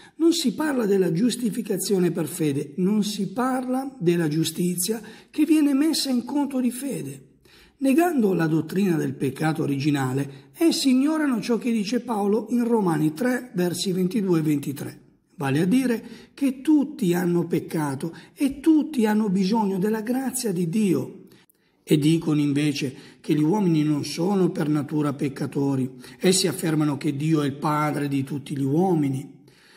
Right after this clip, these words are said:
Perché egli li ama, basta che gli uomini fanno il loro meglio per essere accettati da lui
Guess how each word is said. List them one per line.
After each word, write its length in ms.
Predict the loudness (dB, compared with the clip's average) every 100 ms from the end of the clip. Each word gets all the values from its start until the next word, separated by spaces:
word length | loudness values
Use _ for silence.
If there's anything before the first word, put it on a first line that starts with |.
| -20 -4
Perché 380 | -4 0 -2 2
egli 500 | 2 2 2 2 2
li 140 | 2
ama, 520 | 2 -2 -2 -4 -12 -6
basta 420 | -2 -2 -4 -6
che 140 | 0
gli 80 | 0
uomini 480 | 2 2 2 2 0
fanno 260 | 0 0
il 60 | 2
loro 240 | 2 2
meglio 380 | 2 2 4 2
per 180 | 0 -2
essere 320 | 0 0 0
accettati 580 | -2 -2 -4 -2 -4 -2
da 140 | -2
lui 340 | -2 -2 -6